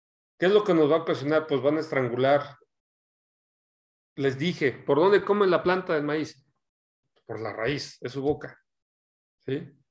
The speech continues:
¿Por cuáles son sus venas? El tallo, las raíces. A nosotros nos ponen un,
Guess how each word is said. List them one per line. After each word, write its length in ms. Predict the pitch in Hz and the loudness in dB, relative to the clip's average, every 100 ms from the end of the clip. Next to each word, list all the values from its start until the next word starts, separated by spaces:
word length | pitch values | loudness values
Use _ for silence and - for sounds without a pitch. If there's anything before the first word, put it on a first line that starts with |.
| _ _ _ _ _ _ _ _ _ _ _ _ - | _ _ _ _ _ _ _ _ _ _ _ _ -2
¿Por 200 | 131 - | -2 2
cuáles 300 | 190 208 180 | 2 4 4
son 160 | 208 | 2
sus 180 | 185 156 | 2 -2
venas? 480 | 170 202 170 127 - | 0 2 0 -4 -12
El 220 | - 123 - | -14 -12 -6
tallo, 480 | 135 131 135 - _ _ - | -4 -4 -8 -14 _ _ -8
las 140 | 117 | -6
raíces. 600 | 117 123 139 139 139 - _ _ _ _ _ _ _ _ _ _ _ _ _ _ _ _ | -4 -4 -4 -10 -18 -20 _ _ _ _ _ _ _ _ _ _ _ _ _ _ _ _
A 60 | 135 | -4
nosotros 360 | 113 170 196 | -2 0 2
nos 140 | 202 - | 0 2
ponen 280 | 190 190 | 2 6
un, 140 | 185 | 6